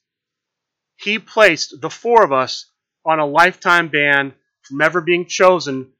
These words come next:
for a shot at a championship. Now, he gave somebody, he gave one of the four of us an out if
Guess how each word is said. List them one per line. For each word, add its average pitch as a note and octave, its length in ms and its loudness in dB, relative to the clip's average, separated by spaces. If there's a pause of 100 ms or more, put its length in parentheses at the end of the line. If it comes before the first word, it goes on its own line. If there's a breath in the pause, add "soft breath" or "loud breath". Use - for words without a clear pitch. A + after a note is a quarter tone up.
(160)
for D3+ 200 -2
a D3 40 0
shot C#3 400 2
at D3 80 -6
a C3+ 60 -10
championship. C3 640 -10 (1080)
Now, D3+ 420 2 (920)
he F3+ 200 -4
gave G#3+ 480 2 (140)
somebody, F#3 640 0
he C#3 80 -10
gave G3 240 2
one A3+ 140 -2
of A3 80 -4
the G#3+ 160 -12
four E3+ 220 2
of C#3+ 80 -2
us D3 200 0
an B2 200 -16 (100)
out F3 220 4 (1160)
if A#3 380 2